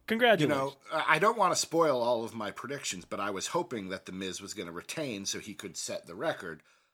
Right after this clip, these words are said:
Speaker 2: Probably not now.
Speaker 1: Well, I mean, I've heard that. Oh, wait. No, that's it. Wait, which show was Rusev on?
Speaker 2: SmackDown.
Speaker 1: Oh, he got added to that match then.
Speaker 2: The
Speaker 1: Never mind.
Speaker 2: future,
Speaker 1: Different match.
Speaker 2: the future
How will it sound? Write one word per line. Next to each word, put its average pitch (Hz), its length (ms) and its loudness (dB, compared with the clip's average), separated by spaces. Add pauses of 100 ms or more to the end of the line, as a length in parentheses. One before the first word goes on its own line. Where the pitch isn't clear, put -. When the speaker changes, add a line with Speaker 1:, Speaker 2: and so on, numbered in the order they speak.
(840)
Speaker 2:
Probably 85 420 -4
not 78 300 -10
now. 82 200 -12 (1300)
Speaker 1:
Well, 220 440 6 (180)
I 202 80 6
mean, 202 320 6 (180)
I've 175 180 6
heard 247 340 0
that. 196 320 6 (220)
Oh, 160 80 4
wait. 123 200 4
No, 127 120 -2
that's 135 160 -2
it. - 100 -8 (220)
Wait, 113 260 -6
which 143 160 0
show - 200 2
was 294 140 0
Rusev 127 360 0
on? 92 160 -8 (1160)
Speaker 2:
SmackDown. - 340 -8 (800)
Speaker 1:
Oh, 147 120 4
he 170 100 4
got 160 160 6
added 127 260 6
to - 80 -6
that 101 180 -2
match - 260 -16
then. 76 160 -16
Speaker 2:
The 117 80 -8
Speaker 1:
Never 139 140 4
mind. 104 80 -2
Speaker 2:
future, 165 280 4
Speaker 1:
Different 160 180 4
match. - 400 -4
Speaker 2:
the 127 160 -4
future 123 540 -2